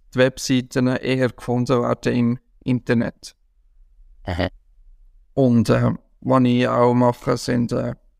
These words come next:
Speaker 1: ist, äh, die Analyseinfrastruktur. Zum Beispiel, äh, haben wir digitale Dashboards, interaktive Dashboards, die täglich zeigen, was in der Online-Welt abgeht, bei der,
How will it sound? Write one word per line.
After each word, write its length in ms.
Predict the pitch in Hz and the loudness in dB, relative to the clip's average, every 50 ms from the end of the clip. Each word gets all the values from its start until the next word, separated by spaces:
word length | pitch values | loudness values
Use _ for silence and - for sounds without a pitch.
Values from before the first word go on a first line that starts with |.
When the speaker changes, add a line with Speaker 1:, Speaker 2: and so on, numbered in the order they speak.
| _ _ _ _ _ _ _ _ | _ _ _ _ _ _ _ _
Speaker 1:
ist, 160 | - - - 123 | -12 -6 -4 -2
äh, 120 | 123 123 | -2 -2
die 140 | - - 131 | -2 0 0
Analyseinfrastruktur. 1600 | 123 127 131 135 151 180 175 - 170 160 170 165 - 156 160 - 139 143 - - - 156 - - - - 151 151 170 170 - _ _ _ _ _ _ _ - - _ _ | 0 2 0 2 0 0 0 0 0 0 0 0 -2 -2 -2 -2 -4 -6 -6 -4 -4 -6 -6 -6 -6 -2 0 0 0 -2 -4 _ _ _ _ _ _ _ -20 -20 _ _
Zum 160 | - 127 120 | -6 -4 -2
Beispiel, 400 | 120 117 - - - - 120 113 | -2 -2 -2 -4 -4 -2 -2 0
äh, 300 | 117 117 117 117 113 113 - _ _ _ _ _ _ _ _ _ _ _ _ - - - - - _ _ _ _ - - | 0 0 0 0 -2 -4 -8 _ _ _ _ _ _ _ _ _ _ _ _ -20 -20 -20 -20 -20 _ _ _ _ -6 -2
haben 180 | 135 127 123 | -2 0 0
wir 220 | 123 123 117 - - - _ _ _ _ - - | 0 -2 -4 -6 -10 -14 _ _ _ _ -6 -4
digitale 880 | 131 117 127 113 - - 120 117 120 120 120 120 120 120 117 117 113 - _ - | -2 -2 -2 0 2 2 4 4 4 2 2 2 0 0 0 -2 -2 -6 _ -4
Dashboards, 960 | - 131 170 - - - - - 143 156 175 180 - - - - - - - _ _ _ _ _ _ _ _ _ _ _ _ _ _ _ _ | -2 -2 -2 -4 -6 -8 -4 -2 -2 0 -2 -2 -6 -10 -14 -14 -14 -14 -16 _ _ _ _ _ _ _ _ _ _ _ _ _ _ _ _
interaktive 800 | 127 139 131 - 147 135 135 - - - - 139 139 - - 131 | -4 -4 -2 2 2 2 0 0 -4 -4 -4 -4 -2 -4 -6 -4
Dashboards, 800 | - 123 123 131 - - - - 123 123 123 123 - - - - _ _ _ _ - | -2 0 0 0 -2 -6 -4 0 0 0 0 -2 -6 -12 -18 -20 _ _ _ _ -8
die 200 | 127 117 110 110 - | -8 -8 -8 -8 -4
täglich 380 | - 120 123 120 139 143 - - | -2 -2 0 0 -2 -4 -6 -6
zeigen, 440 | - - 123 120 123 120 - 131 123 | -2 2 2 2 2 2 0 0 -2
was 180 | 120 117 - | -2 -2 -2
in 100 | 120 113 | -2 0
der 100 | 113 120 | 0 2
Online-Welt 960 | 117 123 127 127 123 123 123 120 117 113 117 120 117 117 113 - - - - _ _ _ _ _ _ _ | 2 2 2 2 0 0 0 0 0 0 0 -2 -4 -6 -8 -10 -14 -20 -20 _ _ _ _ _ _ _
abgeht, 640 | - - 156 - - - 160 160 175 175 - - - - | -4 -2 -2 -2 -2 0 2 2 2 0 -2 -8 -8 -6
bei 80 | 135 | -6
der, 340 | 113 - 127 120 120 120 | -2 0 0 0 -2 -4